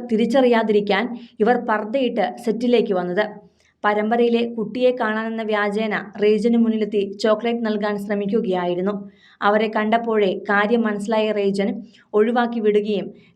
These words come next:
സെറ്റിൽ നിന്നും വീണ്ടും പിടിച്ച് പുറത്താക്കുകയുമായിരുന്നു. തന്റെ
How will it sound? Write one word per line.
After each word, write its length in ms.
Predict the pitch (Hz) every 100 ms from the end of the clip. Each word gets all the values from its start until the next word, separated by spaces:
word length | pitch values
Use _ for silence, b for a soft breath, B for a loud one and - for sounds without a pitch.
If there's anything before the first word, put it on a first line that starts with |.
| -
സെറ്റിൽ 280 | 247 294 285
നിന്നും 220 | 269 254 240 208
വീണ്ടും 320 | 233 240 254 240
പിടിച്ച് 300 | 214 - 226 -
പുറത്താക്കുകയുമായിരുന്നു. 1120 | 226 226 226 233 240 202 190 185 180 180 208 196 - B B B
തന്റെ 240 | 202 208